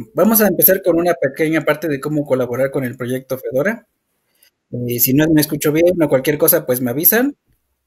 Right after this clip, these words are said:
Y ya, pues entonces, vamos a darle.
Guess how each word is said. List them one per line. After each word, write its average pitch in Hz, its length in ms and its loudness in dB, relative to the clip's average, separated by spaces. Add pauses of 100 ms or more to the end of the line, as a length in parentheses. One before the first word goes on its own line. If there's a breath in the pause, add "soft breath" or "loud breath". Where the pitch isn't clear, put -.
(540)
Y 113 80 -14
ya, 107 160 -18 (340)
pues 117 380 -8
entonces, 147 420 -2 (920)
vamos 139 360 2
a 123 40 0
darle. 107 280 -4